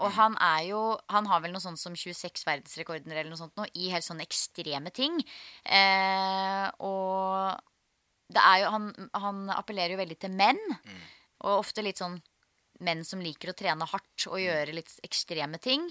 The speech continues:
Speaker 1: Eh, men det som også er litt gøy der, er at hans teknikker stammer jo også fra yogaen, og da spesifikt kundalini-yoga,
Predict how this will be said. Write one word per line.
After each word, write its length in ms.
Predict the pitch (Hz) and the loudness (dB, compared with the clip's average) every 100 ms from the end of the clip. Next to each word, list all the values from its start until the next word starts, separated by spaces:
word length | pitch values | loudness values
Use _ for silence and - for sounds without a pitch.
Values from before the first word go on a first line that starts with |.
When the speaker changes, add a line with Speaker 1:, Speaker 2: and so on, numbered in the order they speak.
| - - - - | -10 -20 -20 -14
Speaker 1:
Eh, 720 | - 202 202 196 202 202 202 208 _ _ | 0 4 6 6 6 6 4 2 _ _
men 180 | 220 233 | 2 2
det 220 | 202 180 | 4 2
som 180 | - 208 | 2 -8
også 280 | - - 202 180 | -6 -4 2 2
er 40 | 175 | 0
litt 140 | 175 | -4
gøy 220 | 175 170 | -4 0
der, 360 | 180 285 453 415 - 381 | 6 8 8 2 -14 2
er 220 | 175 160 170 | 6 6 6
at 220 | - - _ - - | -2 -16 _ -18 -6
hans 240 | 165 156 - | -6 -6 -8
teknikker 540 | 202 175 160 - 339 | -10 -12 -10 -4 -4
stammer 380 | - 302 196 170 | 2 2 4 0
jo 80 | 170 | -2
også 240 | 170 180 | -2 -2
fra 120 | 233 | 0
yogaen, 460 | 208 147 139 208 220 214 - | 2 0 4 4 4 -6 -6
og 120 | 208 | 0
da 120 | 185 185 | 2 0
spesifikt 680 | - 151 - - 202 _ - - | 0 -4 -4 -10 -12 _ -20 -8
kundalini-yoga, 1120 | 202 180 190 175 156 143 151 156 156 160 | -6 -2 -2 -2 -8 -6 -6 -4 -2 6